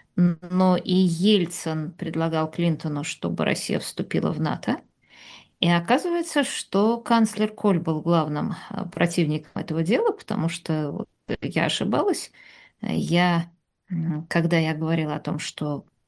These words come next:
Путин это предлагал Клинтону, э, я предполагала, что ответ, э, "нет" Клинтона был связан с тем, что объединение, ну, де-факто, там, Россия, представленная в нато и по умолчанию в Е С,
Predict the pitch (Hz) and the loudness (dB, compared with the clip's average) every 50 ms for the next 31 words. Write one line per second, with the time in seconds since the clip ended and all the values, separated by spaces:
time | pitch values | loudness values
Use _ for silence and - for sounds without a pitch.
0 | _ _ _ _ - 170 165 165 - 160 156 156 160 - - 160 160 165 165 160 | _ _ _ _ -2 0 0 0 0 -2 -2 -2 -2 -2 -2 -2 0 0 0 0
1 | - 175 - - - 196 214 285 339 330 294 269 247 233 226 220 - - - _ | 2 0 -2 0 0 0 0 0 0 0 0 2 2 2 2 0 -4 -10 -20 _
2 | _ _ _ _ _ _ 214 - 165 165 160 160 180 190 190 202 202 202 196 - | _ _ _ _ _ _ 0 2 2 2 4 4 2 2 2 0 -2 -2 0 -2
3 | 165 165 160 - - 185 190 185 175 175 - - - 165 165 165 165 - 165 165 | -2 -2 0 0 0 0 0 0 -2 -4 -6 -6 -2 0 0 0 0 0 2 2
4 | 160 156 - - - - 160 160 160 165 160 147 - - - 180 185 208 226 226 | 2 0 -2 -10 -6 -4 -2 0 2 2 2 0 -2 -2 0 2 2 2 2 0
5 | - 208 190 175 170 165 156 165 160 151 147 - - - 156 151 160 160 156 - | 0 2 2 4 2 2 2 0 -2 -2 -2 -6 -8 -6 -4 -2 -2 -2 -4 -4
6 | - - 170 196 202 202 - - - 156 147 147 - - _ _ _ _ _ _ | -4 -2 0 0 0 0 -2 -4 -2 -2 -2 -4 -6 -12 _ _ _ _ _ _
7 | _ _ _ - - 151 160 170 170 165 165 175 170 170 160 156 151 151 147 147 | _ _ _ -2 0 2 4 4 4 4 4 2 4 4 2 2 -2 -4 -4 -2
8 | 147 - - 156 - _ _ _ - 185 185 180 147 143 180 170 - 185 165 165 | -2 -4 -4 -8 -12 _ _ _ 2 2 4 4 4 2 2 2 2 0 0 0
9 | - - - 151 143 - - - - 127 - - - _ _ - 175 170 170 170 | -2 -6 -6 -6 -6 -6 -8 -12 -12 -10 -10 -12 -14 _ _ -4 0 0 0 0
10 | - - 165 156 - - 143 - - - 160 156 156 156 156 160 165 156 151 165 | 0 -2 -2 -2 -2 -4 -6 -6 -4 -2 -2 -2 0 -2 -2 -2 -2 0 0 0
11 | 156 170 - - 151 - - - 151 139 - - _ - 147 139 151 151 156 160 | 0 0 -2 -2 -4 -2 -2 -2 -2 -4 -6 -8 _ 0 0 0 2 2 0 0
12 | 160 160 - - - 170 170 170 170 160 165 185 - 359 453 453 - - - | 0 -2 -2 -2 -2 0 -2 -2 -2 0 0 0 0 0 -2 -2 -4 -8 -12